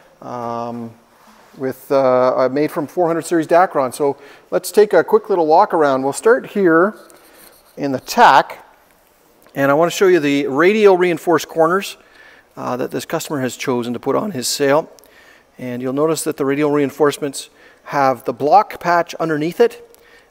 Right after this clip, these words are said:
and that protects the cloth, uh, from itself, basically. Uh, and there you've got the, the foot, uh, line there for tensioning.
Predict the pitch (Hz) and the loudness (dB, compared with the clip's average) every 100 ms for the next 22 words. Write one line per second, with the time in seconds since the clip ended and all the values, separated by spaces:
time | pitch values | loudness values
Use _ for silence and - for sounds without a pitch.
0 | _ 131 131 - 131 - - - - - | _ -12 -12 -10 -4 -2 -2 -4 -12 -16
1 | _ _ _ _ _ _ _ _ _ - | _ _ _ _ _ _ _ _ _ -12
2 | - 160 175 - - - 139 127 123 - | 0 2 2 0 -12 -6 -4 -2 -4 -6
3 | 135 135 - - - 214 - 151 147 - | -6 -6 -10 -6 0 0 0 -4 -4 -6
4 | 139 185 - - - - - - - 127 | -10 -10 -12 -20 -20 -20 -20 -20 -14 -12
5 | 123 139 135 139 135 139 135 - 127 123 | -12 -12 -8 -6 -4 -2 -2 -2 -2 -2
6 | 123 117 110 - - 170 - - - _ | -4 -8 -10 -14 4 4 4 -6 -20 _
7 | _ _ _ _ _ _ _ _ _ _ | _ _ _ _ _ _ _ _ _ _
8 | _ - 123 117 127 165 190 175 214 156 | _ -12 -10 -8 -4 -4 -2 -4 -2 -4
9 | 165 175 - 226 | -2 -4 -2 -4